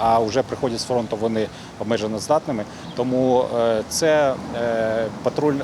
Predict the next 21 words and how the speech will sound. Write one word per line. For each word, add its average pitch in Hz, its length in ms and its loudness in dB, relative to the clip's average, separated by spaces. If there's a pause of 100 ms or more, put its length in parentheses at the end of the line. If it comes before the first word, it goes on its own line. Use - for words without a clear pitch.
е, 117 200 4 (100)
не 123 60 -4
патрульна, 147 440 0
скажімо 117 420 -2
так, - 140 0 (560)
е, 107 380 2 (2500)
служба, 135 520 2 (360)
е, 110 380 2 (480)
служба 131 360 0
на, 135 140 2
на 120 140 2
постах, 101 440 0 (680)
е, 98 260 -2 (180)
караульно-постова 123 760 2
служба. 160 460 0 (460)
Е, 117 640 2
і 113 200 -6
там 143 180 2
людина 131 320 0
все 135 200 2
одно, 131 160 2